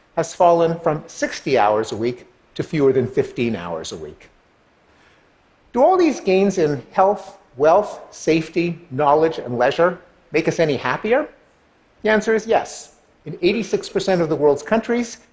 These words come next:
happiness has increased in recent decades. Well, I hope to have convinced you that progress is not a matter of faith or optimism, but is a fact of human history. Indeed, the greatest fact in human history. And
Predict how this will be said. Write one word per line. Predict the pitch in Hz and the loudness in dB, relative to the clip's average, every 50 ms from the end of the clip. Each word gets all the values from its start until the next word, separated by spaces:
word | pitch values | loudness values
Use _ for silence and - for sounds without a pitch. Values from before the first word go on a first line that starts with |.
| _ _ _ | _ _ _
happiness | 175 170 - - 170 147 151 147 - | 0 0 0 0 -2 -2 -2 -2 -2
has | 147 131 143 | -4 -4 -2
increased | 131 127 123 - 120 113 110 - - - | -4 -4 -4 -4 -4 -4 -4 -6 -8 -8
in | 117 107 | -8 -6
recent | 101 101 95 - 117 101 98 | -6 -8 -8 -8 -10 -8 -4
decades. | 110 101 - - 92 78 73 73 - - - - - _ _ _ _ _ _ _ _ _ _ _ _ _ _ - - - - - - _ | -4 -4 -4 -4 -6 -8 -8 -10 -14 -16 -16 -16 -18 _ _ _ _ _ _ _ _ _ _ _ _ _ _ -20 -20 -20 -20 -20 -6 _
Well, | - 262 269 269 - - | 2 2 2 0 -2 -4
I | 262 | -2
hope | 240 311 370 370 - | 0 0 0 0 0
to | 349 | -2
have | 370 349 359 | -2 -2 -2
convinced | - 254 208 - 285 330 320 - - - - | -4 -4 -2 0 0 0 -2 -2 -6 -10 -12
you | 71 - 135 170 - _ _ _ _ | -10 -10 -10 -12 -14 _ _ _ _
that | 220 226 - - | -2 -2 -2 -6
progress | - - 233 254 254 220 269 277 - - | -2 0 2 2 2 2 0 0 0 -4
is | 226 180 151 | -6 -6 -4
not | 143 156 190 247 269 269 254 | 0 2 2 2 2 0 -2
a | |
matter | 226 208 196 190 196 190 196 190 - | -2 -2 0 2 2 4 2 2 0
of | - 120 - | -2 -6 -6
faith | - - - 165 170 220 214 - - - | -6 -2 0 2 2 2 -2 -6 -12 -10
or | - 98 110 - 123 | -8 -8 -4 0 2
optimism, | 156 - - - 196 190 196 190 220 262 285 - - _ _ _ _ | 2 2 2 -2 -4 -2 -2 -2 -2 -4 -4 -6 -12 _ _ _ _
but | - 214 | 0 0
is | 214 208 220 | 2 2 0
a | 208 | -2
fact | 214 - 214 196 208 208 - - - - - 190 | 0 0 0 2 2 0 -4 -10 -18 -14 -14 -14
of | 175 - | -14 -10
human | - 175 165 170 165 | -8 -8 -6 -4 -2
history. | 156 190 190 - - - 87 80 82 - _ _ _ _ _ _ _ _ - | -2 -2 -4 -4 -8 -10 -10 -10 -10 -12 _ _ _ _ _ _ _ _ -4
Indeed, | 190 190 175 208 208 220 208 208 - - - _ _ - | -2 -2 0 0 -2 -2 -4 -6 -12 -20 -20 _ _ -6
the | 233 | -4
greatest | 175 - 214 240 311 320 277 - - - - | -2 0 2 2 2 2 0 -4 -4 -8 -6
fact | - 113 92 - - - 98 | -2 -2 -2 -2 -4 -10 -18
in | 90 | -16
human | 90 123 107 92 90 78 | -14 -14 -14 -14 -14 -16
history. | 87 87 - - - 87 80 - - _ _ _ _ _ _ _ _ _ - - _ _ _ _ _ _ _ | -16 -18 -18 -16 -16 -16 -16 -16 -18 _ _ _ _ _ _ _ _ _ -20 -20 _ _ _ _ _ _ _
And | 214 240 247 | -2 -2 -2